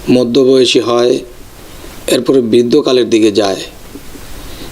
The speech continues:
কিন্তু বৃদ্ধকালের দিকেও যখন যায়, তখন যেই মানুষটা চরিত্রহীন এবং খারাপ, লুটপাট করে খাইছে, শয়তানি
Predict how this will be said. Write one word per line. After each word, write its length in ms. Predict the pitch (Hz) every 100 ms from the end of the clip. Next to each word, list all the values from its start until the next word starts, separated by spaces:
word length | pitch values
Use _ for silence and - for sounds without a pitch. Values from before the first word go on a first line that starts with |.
| -
কিন্তু 220 | - 131 139
বৃদ্ধকালের 720 | 113 120 120 160 165 165 143
দিকেও 360 | 151 156 156
যখন 340 | 135 135 135 127
যায়, 340 | 110 101 107 - - - - - - - - -
তখন 420 | 123 - 156 135
যেই 200 | 131 143
মানুষটা 420 | 131 139 131 147 -
চরিত্রহীন 760 | 139 139 131 143 123 135 139
এবং 320 | 117 117 123 113
খারাপ, 440 | 120 120 120 -
লুটপাট 480 | 117 120 - - -
করে 200 | - 120
খাইছে, 500 | - 113 107 120 120
শয়তানি 640 | - 123 113 120 117 117